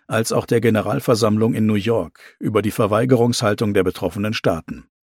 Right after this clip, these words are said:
Keine Reaktion. Ich bat die Hochkommissarin für Menschenrechte wiederholt um eine persönliche Besprechung in dieser Angelegenheit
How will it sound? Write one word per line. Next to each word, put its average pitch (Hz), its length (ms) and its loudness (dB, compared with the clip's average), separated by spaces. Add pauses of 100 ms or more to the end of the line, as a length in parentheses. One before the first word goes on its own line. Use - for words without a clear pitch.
(800)
Keine 90 280 2
Reaktion. 92 600 -2 (1040)
Ich - 200 0
bat 165 340 0
die 139 120 6
Hochkommissarin 127 920 2
für 113 160 2
Menschenrechte 117 720 -2
wiederholt 123 680 0
um 135 160 -2
eine 135 220 2
persönliche 127 580 0
Besprechung 113 560 -2
in 101 140 -2
dieser 107 280 -2
Angelegenheit 104 880 0